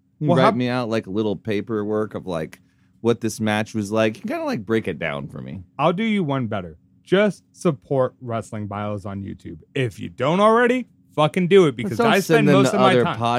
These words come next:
Speaker 1: podcasts. I'm
Speaker 2: He's
Speaker 1: trying
Speaker 2: not
Speaker 1: to
Speaker 2: a
Speaker 1: bring them to
Speaker 2: podcast.
Speaker 1: ours.
Speaker 2: It's content on YouTube. And here's the thing. Here's the thing with the YouTube algorithm. Eventually, Wrestling Bios are gonna show up in our videos,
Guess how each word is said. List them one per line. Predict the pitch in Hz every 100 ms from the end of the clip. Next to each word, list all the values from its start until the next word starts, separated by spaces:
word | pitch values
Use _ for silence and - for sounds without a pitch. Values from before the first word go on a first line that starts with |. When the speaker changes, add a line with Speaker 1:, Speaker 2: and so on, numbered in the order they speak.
| 117
Speaker 1:
podcasts. | 147 151 196 185 202
I'm | 208
Speaker 2:
He's | 262
Speaker 1:
trying | 294
Speaker 2:
not | 294
Speaker 1:
to |
Speaker 2:
a | 294
Speaker 1:
bring | 214
them | 311 208
to |
Speaker 2:
podcast. | 208 185
Speaker 1:
ours. | 208 220 202 127 95 - - -
Speaker 2:
It's | 202 -
content | - 302 285 262
on | 254 233
YouTube. | 269 196 120 131
And | 160
here's | 220 269 208
the | 202
thing. | - 214 - -
Here's | - 294 302 233
the | 180
thing | 277 262 220
with | 214
the | 165
YouTube | 214 190 220 175
algorithm. | 175 202 180 123 101 87 -
Eventually, | 185 151 285 277 240
Wrestling | 156 214 - 233
Bios | 147 196 196 139
are |
gonna | 135 151
show | - 190 196
up | 175
in | 131
our | 120 143
videos, | 202 240 247 262